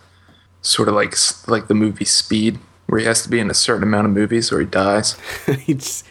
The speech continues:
Speaker 2: he's like a shark. He just needs to
Speaker 1: Yeah, he can't s-, he can't sleep. He can't stop moving.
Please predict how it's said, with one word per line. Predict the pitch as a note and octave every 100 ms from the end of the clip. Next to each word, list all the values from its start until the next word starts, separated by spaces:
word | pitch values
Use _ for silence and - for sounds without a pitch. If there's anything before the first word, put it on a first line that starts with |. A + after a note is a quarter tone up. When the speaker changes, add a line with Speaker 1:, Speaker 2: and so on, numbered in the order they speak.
| -
Speaker 2:
he's | C#3
like | A2+
a |
shark. | G#2 - G#2 G2 -
He | - B2
just | - A#2
needs | A#2 A#2+
to | B2+
Speaker 1:
Yeah, | B2 A2 G#2
he | - B2+
can't | - C3+ B2+ G2
s-, | -
he | B2+
can't | B2 B2+ A2
sleep. | - A#2+ G2+ - _ _ _
He | -
can't | - A2
stop | - A2 A2
moving. | A2 F#2+